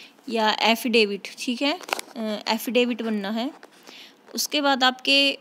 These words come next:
फादर अगर गवर्नमेंट सर्वेंट है तो उनकी पे स्लिप, और अगर किराएदार हैं यानी कि आप अगर दिल्ली में किराए पर रह रहे हैं तो रेंट एग्रीमेंट होता है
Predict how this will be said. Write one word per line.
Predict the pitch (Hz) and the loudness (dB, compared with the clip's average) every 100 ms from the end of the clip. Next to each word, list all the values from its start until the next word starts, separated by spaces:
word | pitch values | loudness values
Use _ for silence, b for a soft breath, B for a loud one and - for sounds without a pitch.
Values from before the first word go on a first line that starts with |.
| - | -6
फादर | 254 240 233 254 | 0 0 2 0
अगर | 247 247 | 0 -2
गवर्नमेंट | 220 233 240 262 277 | 0 0 2 0 0
सर्वेंट | 254 226 226 226 | -2 -2 -2 -2
है | 247 | -4
तो | 233 | -2
उनकी | 233 226 233 | -2 -2 -2
पे | 214 208 | -2 -2
स्लिप, | 208 247 269 - - - B B B B B _ - | -2 -2 -2 -4 -16 -20 B B B B B _ -10
और | - 208 208 214 214 - | -2 2 2 2 -2 -2
अगर | 226 240 240 | 0 0 -2
किराएदार | 254 233 226 233 254 262 | 0 4 4 6 4 4
हैं | 285 262 277 339 - - - - | 2 0 0 -4 -14 -20 -16 -6
यानी | 226 220 233 | -2 0 0
कि | 254 | 2
आप | 247 | 2
अगर | 247 240 | 0 -4
दिल्ली | 220 240 233 | -2 -2 0
में | 247 247 | 2 0
किराए | 247 233 226 | 0 0 0
पर | 247 | -2
रह | 226 226 | 0 0
रहे | 220 226 220 | 0 0 -2
हैं | 208 240 320 | 0 -2 -4
तो | 403 262 | -4 -2
रेंट | 233 226 269 254 | 2 4 4 2
एग्रीमेंट | 208 214 226 226 233 | 0 0 0 0 -2
होता | 214 214 | -4 -4
है | 233 294 | -2 -4